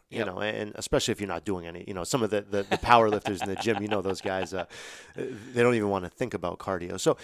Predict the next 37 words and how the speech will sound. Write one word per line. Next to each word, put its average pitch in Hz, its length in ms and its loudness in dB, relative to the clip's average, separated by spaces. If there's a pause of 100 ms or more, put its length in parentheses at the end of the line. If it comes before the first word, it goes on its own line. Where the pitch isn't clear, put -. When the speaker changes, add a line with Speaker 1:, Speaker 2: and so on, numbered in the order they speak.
(680)
Speaker 1:
they 104 100 -10
may 120 160 -6
be 107 100 -4
good 104 280 2
for 92 160 -8
them 78 140 -8
Speaker 2:
Anything 95 240 -4
Speaker 1:
too, - 40 -2
Speaker 2:
over 90 180 -6
Speaker 1:
you 113 100 0
Speaker 2:
five 95 100 -2
Speaker 1:
know. - 60 -12
Speaker 2:
is - 100 -14
cardio. 87 160 -8
Speaker 1:
Yeah, 131 380 12
you 123 140 12
know. 113 160 6
Speaker 2:
<laughs> - 1120 0
Speaker 1:
Sets - 320 0
over 101 220 2
five, 95 340 -2
right? 104 220 0 (800)
It 131 100 -4
may 156 120 2
be 120 120 -2
good 104 360 2
for 85 180 -6
them 85 220 -8
too, 113 180 -2
just 139 340 4
to 143 100 4
experience 95 920 2
a 90 60 -2
little 85 280 -4
bit, 85 300 -6
uh, 90 140 -4
something 95 500 -2